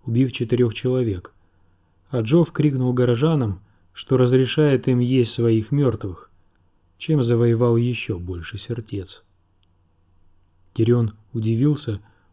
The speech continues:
увидев рядом с носилками Бронна. "А ты что здесь делаешь?" "Разношу послание. Железная рука срочно требует тебя к Божьим воротам. Не знаю зачем.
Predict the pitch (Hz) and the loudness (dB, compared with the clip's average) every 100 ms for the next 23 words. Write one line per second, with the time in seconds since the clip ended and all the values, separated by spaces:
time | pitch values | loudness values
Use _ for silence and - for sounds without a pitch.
0 | - 135 160 151 - 139 131 113 - 117 | -6 0 2 2 2 0 0 -2 -4 -6
1 | - 117 113 113 113 120 110 92 85 - | -2 -4 -4 -4 -4 -2 -2 -4 -10 -18
2 | _ _ _ _ _ _ _ _ _ _ | _ _ _ _ _ _ _ _ _ _
3 | _ _ _ _ - 113 113 139 185 - | _ _ _ _ -6 -2 0 2 2 2
4 | 113 95 104 113 139 101 85 - - _ | -2 0 -4 -2 0 -2 -4 -12 -18 _
5 | _ _ _ _ _ _ _ _ _ _ | _ _ _ _ _ _ _ _ _ _
6 | - 120 123 135 135 156 151 143 156 123 | -2 0 2 0 0 -2 -2 -2 -2 -2
7 | 92 82 - _ _ _ _ _ _ _ | -4 -12 -18 _ _ _ _ _ _ _
8 | _ - 104 123 143 143 139 135 139 151 | _ -6 0 4 4 4 2 2 2 0
9 | 147 139 139 127 120 131 123 120 120 123 | 2 2 2 -2 0 0 2 0 0 0
10 | 120 117 117 113 113 113 127 113 - 85 | 0 0 0 0 0 0 0 -2 -4 -12
11 | - _ _ _ _ _ _ _ - 110 | -16 _ _ _ _ _ _ _ -8 -2
12 | 117 123 123 104 107 104 104 82 | 0 0 0 0 -2 -4 -8 -12